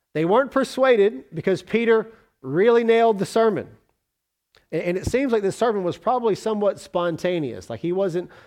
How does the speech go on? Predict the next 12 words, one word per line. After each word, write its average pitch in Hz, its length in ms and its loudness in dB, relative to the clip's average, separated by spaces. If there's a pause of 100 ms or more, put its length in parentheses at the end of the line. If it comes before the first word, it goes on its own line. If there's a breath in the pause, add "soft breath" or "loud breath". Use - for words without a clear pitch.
(100)
spending 196 360 -2
the 170 80 0
week 180 260 -2
before 160 480 -4
trying 156 320 -4
to 139 80 -6
get 160 120 -4
everything 147 420 -6
just 143 200 -8
right. 131 220 -6
This 139 180 -10
was 131 180 -10